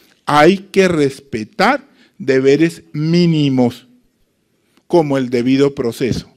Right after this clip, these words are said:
Hay una regla que a mí me preocupa. Las partes pueden pactar de antemano un avalúo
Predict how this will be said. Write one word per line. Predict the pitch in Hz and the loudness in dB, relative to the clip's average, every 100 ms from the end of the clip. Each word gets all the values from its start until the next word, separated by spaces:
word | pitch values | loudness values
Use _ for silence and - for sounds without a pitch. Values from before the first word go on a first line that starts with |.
| _ | _
Hay | 131 151 | -2 -2
una | 156 151 | -2 0
regla | 139 151 170 156 | 2 2 2 0
que | 143 | -2
a | 120 | -4
mí | 131 | -4
me | 139 | -6
preocupa. | 139 123 - 160 - 101 _ _ _ _ | -6 -6 -2 -2 -2 -14 _ _ _ _
Las | - 135 - | -2 0 0
partes | - 151 156 151 180 170 | 2 2 4 2 0 -2
pueden | - 165 160 165 180 - _ | 0 4 6 4 0 -8 _
pactar | - 135 - - 151 160 | -4 -4 -4 0 0 2
de | 165 | 0
antemano | 160 139 - 120 139 196 262 254 - _ | -2 -4 -6 -4 -2 0 -2 -4 -16 _
un | 156 160 | 0 2
avalúo | 151 151 135 139 160 131 107 | 2 2 2 6 6 6 2